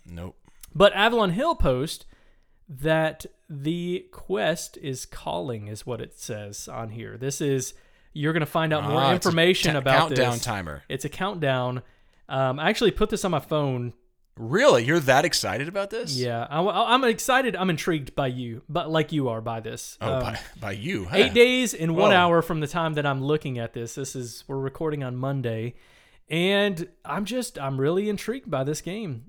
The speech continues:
Speaker 2: I, I wanna see what's gonna happen, mainly because, like, is Avalon Hill publishing this and Restoration Games is doing a totally different version of it, but they
Speaker 1: They
Speaker 2: both
Speaker 1: wor-,
Speaker 2: have the
Speaker 1: maybe they're
Speaker 2: rights
Speaker 1: working
Speaker 2: to it.
Speaker 1: together?
Speaker 2: They could be working together.
Speaker 1: Yeah.
Speaker 2: They could be making two games. Who knows?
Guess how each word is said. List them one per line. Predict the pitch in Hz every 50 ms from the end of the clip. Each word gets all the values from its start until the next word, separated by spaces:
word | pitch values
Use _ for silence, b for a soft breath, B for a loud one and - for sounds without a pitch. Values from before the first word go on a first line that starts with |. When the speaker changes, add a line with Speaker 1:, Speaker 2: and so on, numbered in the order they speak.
| - -
Speaker 2:
I, | 143 151
I | 160 147 160
wanna | 165 180 208 220 196
see | - - 214 220
what's | 214 190 185 202 - -
gonna | - 208 196 170
happen, | 160 220 311 339 - 160 147 135 139 160
mainly | 156 180 214 254 294 277
because, | 220 214 - - 196 196 180 -
like, | 165 151 147 147 -
is | - 156 - 139
Avalon | 135 127 139 147 156 156 156 151
Hill | 135 131 170 180 196 196
publishing | - - 196 196 220 214 - 226 220 208
this | 214 233 247 - - - - - _ - _ _ _ _ -
and | 143 139
Restoration | 143 165 170 - - 170 160 165 - 180 170
Games | 151 156 165 180 185 160
is | 147 135 135
doing | 143 156 151 139 117 - _ _ - -
a | - -
totally | - - 156 151 160 143
different | 123 110 147 156 - 185 151 139 - -
version | 135 123 113 123 127 151 190 214 220 233
of | 226 208 214 214
it, | 262 247 - - _ _ _ _ -
but | 143 139 139
they | - 139
Speaker 1:
They | 127 107
Speaker 2:
both | 123 147 170
Speaker 1:
wor-, | -
Speaker 2:
have | 196 - 120
the | 127
Speaker 1:
maybe | 127 123
they're | 127 117
Speaker 2:
rights | - - 113 113
Speaker 1:
working | 113 - -
Speaker 2:
to | -
it. |
Speaker 1:
together? | - 107 107 110 127 135 143 135 - -
Speaker 2:
They | 139 135
could | - 160 147
be | 143 139
working | 135 131 135 135 - 131 113
together. | 113 117 123 156 202 220 233 240 240
Speaker 1:
Yeah. | 233 196 _ _ _ _ _ _ _ - - _ _ _ -
Speaker 2:
They | 156 160
could | 160 - 226 202
be | 247 247
making | 240 269 294 - 262
two | - 214 185
games. | 151 135 127 123 -
Who | 226 277
knows? | 247 247 269 285 220 143 123 - -